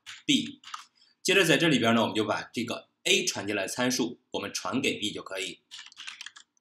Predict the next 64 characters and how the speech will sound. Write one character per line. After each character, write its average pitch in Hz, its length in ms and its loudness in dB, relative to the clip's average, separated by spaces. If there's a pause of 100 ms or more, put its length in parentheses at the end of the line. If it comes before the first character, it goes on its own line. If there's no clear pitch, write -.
(220)
这 147 100 2
样 117 140 6
的 104 60 -6
效 107 200 0
果 95 300 -10
就 107 240 0
完 98 260 -2
成 90 160 -8
了 80 80 -10
一 85 40 -10
个 92 100 -10
调 101 220 0
用。 110 240 -2 (540)
那 180 60 2
现 202 200 4
在 202 100 6
看 190 240 -2
这 202 140 4
个 131 80 4
函 - 260 -4
数， 117 340 0 (380)
首 123 240 4
先 185 420 4
声 147 200 2
明 127 120 6
了 117 60 4
这 117 100 0
样 113 140 4
一 95 60 -2
个 107 160 -4
a 175 140 4
函 120 200 -6
数， - 300 -4 (280)
需 - 120 -4
要 113 80 4
传 110 180 -2
一 - 20 -6
个 104 80 -2
参 131 220 0
数。 110 280 -2 (260)
在 190 220 8
A 196 140 6
函 151 200 4
数 185 100 4
体 92 320 -2
内， 127 300 2
我 107 100 -6
们 147 160 2
又 202 320 6
声 110 180 2
明 101 140 -2
了 98 80 -10
一 95 100 -6
个 - 360 -2 (240)
b - 160 8
函 - 240 -4
数。 113 340 -4 (400)
那 208 80 4
这 226 100 4
个 220 100 4
b 226 260 6
函 110 240 0
数 123 180 2
呢， 95 240 -2